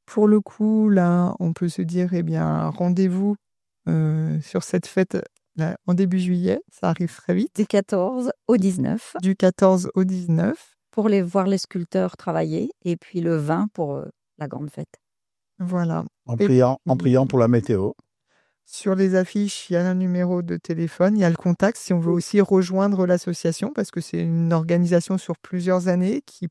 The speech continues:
Speaker 1: prend de l'ampleur, qui, voilà, qui donne des explications, du sens, en fait, à ce qui se passe sur cette commune depuis longtemps et encore pour, euh, de belles années, on
Speaker 2: Euh,
Speaker 1: l'espère.
Speaker 2: on l'espère.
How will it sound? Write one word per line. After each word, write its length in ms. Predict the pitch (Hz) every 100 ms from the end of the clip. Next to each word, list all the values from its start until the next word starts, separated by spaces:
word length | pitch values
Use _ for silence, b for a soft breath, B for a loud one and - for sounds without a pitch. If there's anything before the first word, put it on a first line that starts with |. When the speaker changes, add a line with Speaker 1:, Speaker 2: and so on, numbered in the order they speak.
| -
Speaker 1:
prend 260 | _ _ 165
de 80 | 170
l'ampleur, 460 | 160 - 160 214
qui, 320 | - 202 165 160
voilà, 320 | 160 151 175 - _
qui 140 | -
donne 840 | 175 180 175 175 175 175 175 175 170
des 180 | 170 180
explications, 560 | 180 190 185 - 196
du 180 | 214 175
sens, 540 | - - 208 - - -
en 80 | 175
fait, 240 | 185 185
à 40 | 180
ce 80 |
qui 120 | - 175
se 60 |
passe 180 | - 180
sur 120 | -
cette 200 | 170 180
commune 460 | - 170 175 208 262 - _ _ _ _ -
depuis 260 | 170 -
longtemps 480 | 175 170 180 190 247
et 180 | 185 170
encore 380 | 165 160 185 -
pour, 300 | 160 156 156
euh, 320 | 151 - 160
de 160 | 156
belles 320 | 156 185 202 196
années, 240 | 160 156 - _
on 80 | 180
Speaker 2:
Euh, 40 | 175
Speaker 1:
l'espère. 480 | 156 156 226 285 _ -
Speaker 2:
on 40 |
l'espère. 500 | 175 175 - 151 180